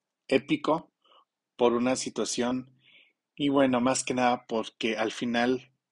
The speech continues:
del día algo se termina y algo se empieza.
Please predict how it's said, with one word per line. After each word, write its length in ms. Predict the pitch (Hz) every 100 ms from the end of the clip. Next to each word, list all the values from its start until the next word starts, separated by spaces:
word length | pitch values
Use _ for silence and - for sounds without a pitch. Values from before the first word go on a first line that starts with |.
| _ _ -
del 200 | 120 113
día 500 | 110 117 117 120 _ _ _ _ _ _ - _ -
algo 260 | - 139 131
se 180 | - -
termina 520 | 120 120 123 123 117
y 120 | 113
algo 220 | 113 113
se 140 | - 113
empieza. 420 | 98 92 -